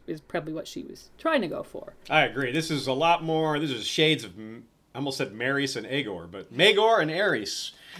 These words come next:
Speaker 2: The connection to Aerys is pretty straightforward, obviously. It's his wildfire that she's detonating, and he's the guy who wanted to do that. He loved to burn people. That's, you know, Mad Queen, Mad King stuff. Those parallels just kinda write themselves.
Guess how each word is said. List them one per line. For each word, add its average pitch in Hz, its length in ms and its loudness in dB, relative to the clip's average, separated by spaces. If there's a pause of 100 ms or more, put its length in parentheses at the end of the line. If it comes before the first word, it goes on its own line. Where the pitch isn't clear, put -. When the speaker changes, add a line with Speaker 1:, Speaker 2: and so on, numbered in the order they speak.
(140)
Speaker 2:
The 135 80 -2
connection 202 340 4
to 160 80 6
Aerys 175 200 8
is - 140 0
pretty 135 180 -2
straightforward, 131 460 0
obviously. 113 720 -4
It's - 200 -8
his 156 280 6
wildfire 139 800 8
that 120 120 -2
she's 135 160 -4
detonating, 113 600 0
and 107 280 -8
he's 117 380 -2
the 127 60 -2
guy 127 180 2
who 120 60 0
wanted 123 200 -4
to 104 80 -16
do 123 180 -4
that. 117 220 0
He 123 80 -4
loved 123 300 -2
to 113 60 -10
burn 117 340 -2
people. 123 400 -6
That's, 143 320 2 (640)
you 117 120 -6
know, 131 160 0
Mad 131 380 4
Queen, 139 480 2
Mad 135 300 4
King 156 260 2
stuff. 120 380 -4
Those 147 360 -2
parallels 151 440 6
just 117 160 -12
kinda 120 180 0
write 123 160 0
themselves. 104 540 0